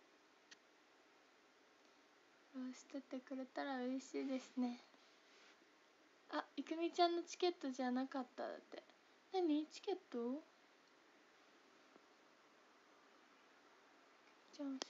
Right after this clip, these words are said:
久しぶりです。久しぶりです。あ、こんに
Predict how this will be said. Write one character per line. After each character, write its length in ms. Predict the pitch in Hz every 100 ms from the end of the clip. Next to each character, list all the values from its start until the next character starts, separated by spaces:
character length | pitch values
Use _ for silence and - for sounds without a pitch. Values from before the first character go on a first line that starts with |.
| 294
久 100 | -
し 40 | -
ぶ 60 |
り 60 | 294
で 40 | 294 294 302 - - - - - - - -
す。 80 | 311
久 80 | -
し 40 | 339
ぶ 80 | 330
り 180 | 330 330
で 140 | 339 339
す。 180 | - 302 277 262 - - - - - - -
あ、 280 | 320 - - - - - - -
こ 60 |
ん 80 | 320
に 120 | 330